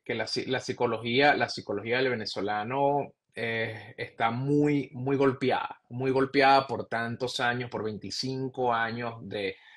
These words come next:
mensajes de odio, de dependencia del Estado, de glorificación a la vagancia, de glorificación a la criminalidad. O sea, hay, hay muchos factores que se han instaurado en la sociedad venezolana que van a ser muy difíciles de modificar, de enseñarle el comportamiento a las personas de manera diferente.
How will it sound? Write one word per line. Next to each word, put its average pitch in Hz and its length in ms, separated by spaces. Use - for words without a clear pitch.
mensajes 131 440
de 120 120
odio, 123 920
de 113 80
dependencia 104 640
del 101 120
Estado, 120 1000
de 127 140
glorificación 120 760
a 117 40
la 113 100
vagancia, 120 1200
de 107 80
glorificación 107 640
a 107 40
la 110 120
criminalidad. 101 640
O - 40
sea, - 140
hay, 151 180
hay 160 140
muchos 190 280
factores 151 540
que 135 120
se - 200
han 135 240
instaurado 120 640
en 147 80
la 139 60
sociedad 113 360
venezolana 139 560
que 120 100
van 110 160
a 127 60
ser 139 200
muy 175 520
difíciles 156 560
de 139 80
modificar, 120 580
de 139 80
enseñarle 117 640
el 131 180
comportamiento 107 720
a 139 40
las - 120
personas 117 400
de 131 80
manera 98 280
diferente. 101 560